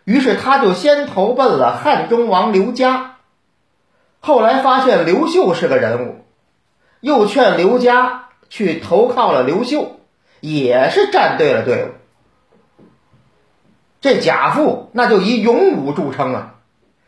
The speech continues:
寇勋是有勇有谋，有文有武，贾父就是能打，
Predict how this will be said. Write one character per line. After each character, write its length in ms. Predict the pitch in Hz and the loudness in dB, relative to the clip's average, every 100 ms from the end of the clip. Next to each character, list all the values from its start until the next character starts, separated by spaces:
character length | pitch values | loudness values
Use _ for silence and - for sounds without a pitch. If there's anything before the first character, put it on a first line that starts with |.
| _ _ | _ _
寇 300 | - 302 208 | -2 2 2
勋 220 | 196 285 | 2 0
是 120 | 269 | 0
有 240 | 165 233 294 | 2 2 2
勇 180 | 269 277 | 0 0
有 200 | 117 117 | -2 0
谋， 480 | 131 240 - - _ _ | 0 0 -2 -12 _ _
有 200 | 139 147 | -2 -2
文 280 | 147 226 302 | 2 0 2
有 140 | 254 | 2
武， 500 | 294 110 139 196 - _ _ _ _ - | 0 -2 -4 -6 -8 _ _ _ _ -10
贾 340 | 180 - 202 | -6 -2 -2
父 180 | 330 - | -2 0
就 180 | 294 185 | 2 2
是 60 | |
能 180 | 165 277 | 0 0
打， 460 | - - - - | 0 -2 -4 -12